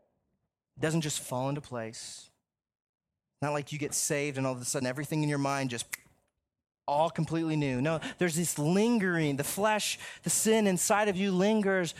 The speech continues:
with you. This pull of your former ignorance.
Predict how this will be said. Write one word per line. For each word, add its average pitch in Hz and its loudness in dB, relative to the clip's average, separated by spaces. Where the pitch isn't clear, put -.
with 185 -2
you. 135 -6
This - -4
pull 196 0
of 147 -2
your 156 -2
former 175 -4
ignorance. - -12